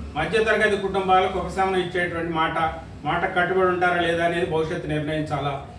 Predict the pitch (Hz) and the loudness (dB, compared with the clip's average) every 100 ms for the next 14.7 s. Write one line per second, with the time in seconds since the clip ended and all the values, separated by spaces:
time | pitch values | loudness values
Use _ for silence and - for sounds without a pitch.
0 | - 151 175 190 190 185 170 175 180 180 | -8 -2 2 4 4 4 2 2 2 2
1 | 185 185 185 185 190 185 - - - - | 2 0 2 4 4 2 0 -4 -14 -12
2 | - 170 185 185 180 175 185 185 175 180 | -2 0 2 2 2 2 2 2 0 0
3 | 175 180 175 175 151 170 175 196 160 147 | 2 0 2 -2 -2 -2 0 0 0 -2
4 | - - - - 151 175 220 208 208 196 | -10 -16 -16 -4 -2 2 4 4 2 0
5 | - 180 190 190 185 170 165 170 196 180 | -2 0 2 2 2 0 2 4 4 2
6 | 160 - - - - - 180 175 196 190 | -2 -8 -14 -18 -16 -2 -2 2 2 2
7 | 180 175 180 165 151 165 185 185 190 175 | 0 2 0 0 -2 -2 -2 2 2 2
8 | 156 151 160 151 151 - - - - - | 2 0 0 -4 -6 -10 -14 -18 -18 -18
9 | - - - - 165 196 202 - 175 208 | -20 -20 -18 -2 4 4 2 0 2 2
10 | 214 214 196 185 202 208 202 202 185 147 | 2 0 2 2 4 2 2 4 4 4
11 | 175 202 196 208 165 185 196 202 190 190 | 0 0 -2 -4 -2 0 0 0 0 0
12 | 180 170 170 165 165 - - - - - | -2 -2 0 -2 -6 -12 -16 -18 -18 -2
13 | 175 202 208 202 - 175 180 190 190 190 | 0 0 0 0 2 2 4 4 4 4
14 | 190 180 165 165 180 170 | 2 -2 -2 -4 -2 -4